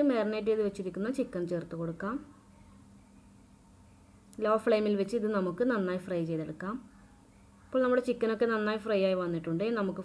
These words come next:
ഫ്ലെയിം ഓഫ് ചെയ്യാം. ശേഷം ഇത് നമുക്ക് ചെറുതായി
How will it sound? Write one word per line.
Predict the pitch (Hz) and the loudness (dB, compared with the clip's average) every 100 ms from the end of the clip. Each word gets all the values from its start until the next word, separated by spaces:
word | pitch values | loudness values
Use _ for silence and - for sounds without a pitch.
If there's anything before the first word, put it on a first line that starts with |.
| 196 | -4
ഫ്ലെയിം | 190 180 175 | -2 0 -2
ഓഫ് | 165 - | -6 -6
ചെയ്യാം. | 170 190 285 - - - - - - - | -4 -2 -2 -6 -20 -20 -20 -20 -20 -6
ശേഷം | 233 226 247 254 | -2 0 2 4
ഇത് | 220 214 | 4 2
നമുക്ക് | 185 170 247 320 - - | 0 0 0 0 -4 -6
ചെറുതായി | - 196 160 175 196 | -2 0 0 0 -2